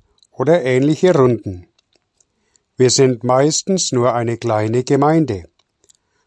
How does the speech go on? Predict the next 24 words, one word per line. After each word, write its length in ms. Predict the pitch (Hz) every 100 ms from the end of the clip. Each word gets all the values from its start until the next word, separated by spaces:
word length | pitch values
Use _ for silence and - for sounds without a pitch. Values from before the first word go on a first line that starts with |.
| _ _
Zudem 680 | - 127 131 131 160 190 185 _ _ -
leben 440 | 123 123 127 139
wir 400 | 120 131 135 147
in 120 | 143 127
einer 380 | 123 123 127
ernsten 680 | - 123 147 - - 165 160
Zeit. 540 | - 117 101 92 - - - _ _ _ _ _ _ _ _ _ _ _ _ _ -
Und 160 | 135
doch 380 | 165 190 - - - _ -
will 160 | 131
uns 260 | 143 135 -
Gott 360 | 143 160 - _ -
Freude 460 | - 147 156 170
schenken, 540 | - 113 104 - 92 - _ _ _ _ -
die 100 | 127
Gemeinschaft 760 | 135 131 131 156 165 160 -
stärken. 640 | - 127 120 - 98 85 - _ _ _ _ _ _ _ _ _ _ _ -
Die 100 | 117
Begeisterung 800 | 110 107 123 165 190 - 123 113
und 160 | 110 107
der 140 | 104
Zauber 480 | - 127 156 170 135
des 200 | 117 -
Anfangs, 880 | 143 170 196 110 107 165 - -